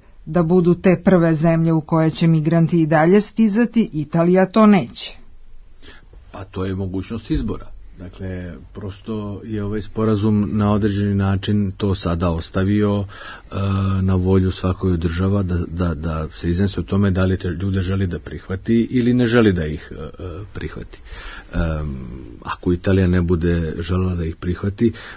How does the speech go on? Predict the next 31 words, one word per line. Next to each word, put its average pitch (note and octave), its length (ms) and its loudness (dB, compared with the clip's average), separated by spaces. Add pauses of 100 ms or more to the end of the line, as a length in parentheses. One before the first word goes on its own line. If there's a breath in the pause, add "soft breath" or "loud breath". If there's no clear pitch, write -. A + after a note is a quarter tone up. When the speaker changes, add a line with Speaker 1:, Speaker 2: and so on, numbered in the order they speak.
Speaker 2:
verovatno G2+ 500 4
će G#2 120 2
oni G#2 140 8
biti G2+ 300 2
preusmeravani G2 920 2
u G2+ 360 0 (320 soft breath)
Španiju, D#2+ 640 0
ali F2 320 -6
su G#2 220 -6
onda, A#2+ 360 2 (380 loud breath)
pretpostavljam, A2+ 800 2
i G#2+ 60 0
te, G#2+ 180 0
e, A2 240 4 (960 loud breath)
regionalne G#2+ 800 4
platforme, G2 640 2
kako E2+ 280 -8
se - 120 -8
zovu, F#2 340 0
za F2 60 0
iskrcavanje G2 680 -2
potrebni, G#2 800 2
jer, F2 220 0 (420 loud breath)
znate G2 300 0
kako, G2 380 0
ne, F2 380 0
nisu G2 320 -2
svi A#2+ 200 -2
ti - 120 0
brodovi A#2 460 4
kojima G#2+ 380 2